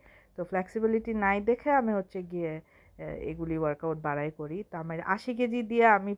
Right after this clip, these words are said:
পারি, এর বেশি আমি পারি না। আমি একদম চিটপটাং হয়ে গেছি, আমি টায়ার্ড, শেষ আমি, আমি আর নাই। ওই যে ভদ্রমহিলা আমার এই ওয়ার্কআউটের ভিডিওর, এই যে সে সারাক্ষণ খালি জিমের এই মাথার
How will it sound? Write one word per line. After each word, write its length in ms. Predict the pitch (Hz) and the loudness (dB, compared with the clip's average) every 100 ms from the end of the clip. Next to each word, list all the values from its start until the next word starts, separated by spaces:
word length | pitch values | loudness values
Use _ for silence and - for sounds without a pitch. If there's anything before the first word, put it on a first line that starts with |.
| - | 0
পারি, 320 | 190 180 285 | 0 0 -6
এর 200 | 180 190 | -6 -6
বেশি 340 | 190 202 - 190 | -2 -4 -4 -6
আমি 160 | 185 | -6
পারি 280 | 185 185 180 | -4 -2 -2
না। 180 | 160 151 | -4 -8
আমি 200 | 160 165 | -8 -10
একদম 240 | 165 170 | -10 -10
চিটপটাং 580 | 175 202 - 202 202 196 | -8 -10 -6 -6 -6 -6
হয়ে 160 | 180 165 | -8 -10
গেছি, 200 | 165 165 | -12 -12
আমি 180 | 160 160 | -14 -12
টায়ার্ড, 400 | 165 151 147 175 185 _ _ _ _ | -8 -6 -6 -8 -12 _ _ _ _
শেষ 380 | - 202 202 - | 2 4 4 0
আমি, 260 | 170 160 | -6 -6
আমি 240 | 160 160 160 | -6 -6 -6
আর 100 | 156 | -6
নাই। 360 | 151 143 147 - _ _ _ _ - | -6 -8 -10 -16 _ _ _ _ -12
ওই 140 | 165 | -8
যে 120 | 165 | -6
ভদ্রমহিলা 720 | 165 165 170 175 180 170 170 | -4 -6 -4 -4 -4 -2 -2
আমার 220 | 160 156 160 | -2 -2 0
এই 100 | 165 | 0
ওয়ার্কআউটের 720 | 160 156 - 160 160 165 160 | 0 -4 -6 -10 -8 -10 -10
ভিডিওর, 400 | 160 156 165 160 | -10 -6 -4 -4
এই 180 | 156 156 | -4 -6
যে 120 | 151 | -10
সে 440 | - 190 175 160 - _ _ | -8 -2 -2 -4 -10 _ _
সারাক্ষণ 1160 | - 202 220 226 214 - - 202 208 202 170 160 _ _ _ _ | -6 2 6 6 4 -4 -12 -2 0 0 -4 -12 _ _ _ _
খালি 360 | 202 208 220 | 0 2 0
জিমের 360 | 202 214 214 220 | 0 2 4 4
এই 140 | 220 | 4
মাথার 320 | 220 202 190 | 4 0 0